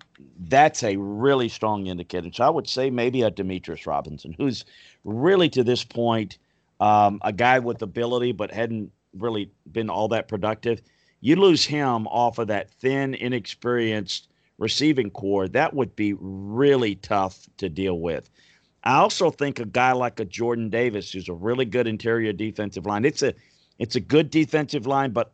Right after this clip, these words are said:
of the three levels of their defense, it's the, you know, linebackers and, and, and defensive backs are better. So I would say guys like that. Boy, they got a great offensive line.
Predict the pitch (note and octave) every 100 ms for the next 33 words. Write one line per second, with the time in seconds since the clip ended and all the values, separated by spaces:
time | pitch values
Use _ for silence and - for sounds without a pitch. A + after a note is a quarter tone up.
0 | - C3 C3 G2+ - A#2 - C3 D3+ C#3+
1 | C#3+ C3+ A2 A#2+ A#2+ G#2 A#2 C3 C3 C3
2 | B2+ - _ _ _ _ _ _ A#2+ A#2
3 | - B2+ A2+ G#2+ F#2+ - _ _ _ _
4 | _ _ _ _ _ _ _ - _ _
5 | A#2+ A2 F#2+ A#2 D3 C#3+ B2+ A#2+ A#2+ G#2
6 | A2 - - - G#2+ G2+ - G#2 A2+ A#2
7 | A2+ G2+ F#2 G2+ F#2+ - E2 G2 D#2+ -
8 | - - G#3 - - - E3+ D#3 C#3+ C3
9 | G#2+ _ _ - C#3 C#3 A#2+ A#2+ G#2 A#2
10 | F2+ _ _ - C#3 D3 C3+ D3+ D3+ D3
11 | D3+ D3+ D3 D#3+ D3 D3+ A#2+ C#3+ A#2 C2